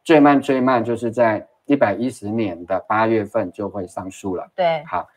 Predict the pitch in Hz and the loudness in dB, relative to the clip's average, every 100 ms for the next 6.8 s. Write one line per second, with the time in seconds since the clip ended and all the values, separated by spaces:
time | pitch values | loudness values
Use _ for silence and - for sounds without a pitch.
0 | _ _ - 110 92 - 87 110 92 92 | _ _ -4 -4 -6 -12 -8 -6 -6 -8
1 | 98 - - 214 196 185 160 160 _ _ | -12 -12 -8 -4 -4 -6 -8 -14 _ _
2 | _ _ _ - - 95 127 127 113 95 | _ _ _ 2 4 4 0 -2 -2 -4
3 | 90 95 107 92 92 - 87 117 135 110 | -4 -6 -4 -6 -8 -12 -8 -2 0 -2
4 | - 113 117 101 - - - 78 - - | -2 -4 -4 -6 -10 -20 -18 -18 -8 -8
5 | - - 90 - - - 269 233 202 202 | -8 -14 -18 -18 -16 -6 2 2 2 -2
6 | 196 220 180 160 156 147 147 | 0 2 4 4 4 2 -2